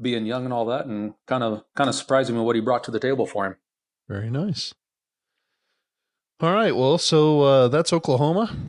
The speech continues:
Speaker 2: Um, let's see here. Missouri State. Holy smokes, Missouri State's already played six games. Dang.
Speaker 1: I, I saw that. Six games. That's a,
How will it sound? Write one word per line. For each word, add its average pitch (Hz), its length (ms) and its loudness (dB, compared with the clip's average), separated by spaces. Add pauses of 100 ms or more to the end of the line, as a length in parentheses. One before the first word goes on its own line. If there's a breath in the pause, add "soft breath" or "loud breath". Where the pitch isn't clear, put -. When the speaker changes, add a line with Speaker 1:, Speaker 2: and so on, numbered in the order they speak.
(220)
Speaker 2:
Um, 123 600 2
let's 147 180 0
see 170 160 0
here. 131 160 2
Missouri 120 380 2
State. 147 320 0
Holy 185 220 0
smokes, 160 360 -2
Missouri 185 260 0
State's - 280 -2
already 143 140 0
played 113 240 -4
six - 360 -4
games. 110 600 -2 (120)
Dang. 120 500 -2
Speaker 1:
I, 110 260 -2
I - 20 -2
saw 147 240 2
that. - 180 -2
Six - 240 -4
games. 117 240 -4
That's 123 220 -4
a, 113 60 -4